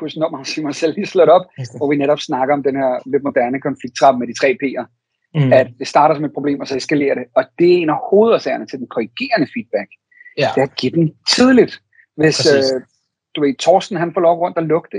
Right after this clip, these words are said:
Speaker 1: i en måned, så synes alle bare, at Torsten er ulækker, nu handler det ikke om billedet. Åh, den skal vi ikke ind på. Men det er
Speaker 2: Ja.
Speaker 1: vigtigt at give feedback løbende og hele tiden. Og nu snakker jeg om korrigerende. Den fastholdende feedback er sgu da lige så vigtig. Det er ikke sikkert,
Speaker 2: Præcis.
Speaker 1: at... Øh, nu tager vi Torsten, fordi han er sikkert også en sød fyr, selvom han lugter.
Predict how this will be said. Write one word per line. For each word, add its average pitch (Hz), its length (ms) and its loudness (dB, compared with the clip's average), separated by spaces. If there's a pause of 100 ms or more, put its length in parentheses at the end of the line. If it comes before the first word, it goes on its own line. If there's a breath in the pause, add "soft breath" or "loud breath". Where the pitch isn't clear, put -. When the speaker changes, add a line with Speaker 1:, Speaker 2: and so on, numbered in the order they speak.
(100)
Speaker 1:
i 143 60 -2 (100)
en 151 60 -4
måned, 160 240 0 (220)
så 165 100 -8
synes 156 200 0
alle 160 160 4
bare, 151 160 4
at - 60 -8
Torsten 160 260 -4
er - 40 -4
ulækker, 165 340 -2
nu 135 80 -8
handler 147 180 -2
det 143 60 2
ikke 139 120 0
om - 40 -
billedet. 139 200 2
Åh, 180 120 4
den 220 80 4
skal 208 120 -2
vi 190 60 6
ikke 160 120 4
ind 143 160 -6
på. 127 40 0 (340 loud breath)
Men 170 100 2
det 190 60 4
er 175 140 4
Speaker 2:
Ja. 160 100 2
Speaker 1:
vigtigt 196 300 -16
at 143 80 -12
give 151 200 -12
feedback 170 360 -4 (280)
løbende 180 400 2
og 135 120 -14
hele 151 200 -2
tiden. 277 200 -8 (360 loud breath)
Og - 120 6
nu 202 60 8 (200)
snakker 180 180 2
jeg 135 100 2
om - 80 -12
korrigerende. 131 400 -10 (100)
Den 151 80 -8 (140)
fastholdende 208 480 -4
feedback 170 280 -6
er - 40 -10
sgu - 140 -6
da 165 120 -2
lige 202 140 4
så 220 100 2
vigtig. 208 200 -4 (680 soft breath)
Det 185 80 8
er 202 40 8
ikke 233 160 0
sikkert, 160 320 2
Speaker 2:
Præcis. 113 140 -20
Speaker 1:
at... 139 220 -4 (140)
Øh, 127 360 -4 (460)
nu 143 160 -6
tager 160 120 4
vi 131 80 -4
Torsten, 131 360 -2
fordi 139 100 -4
han 131 100 -4
er 120 40 -10
sikkert 147 200 0
også 139 100 -2
en 135 100 -8
sød 151 160 -6
fyr, 156 120 -4
selvom 143 200 -4
han 135 100 0
lugter. 135 180 -4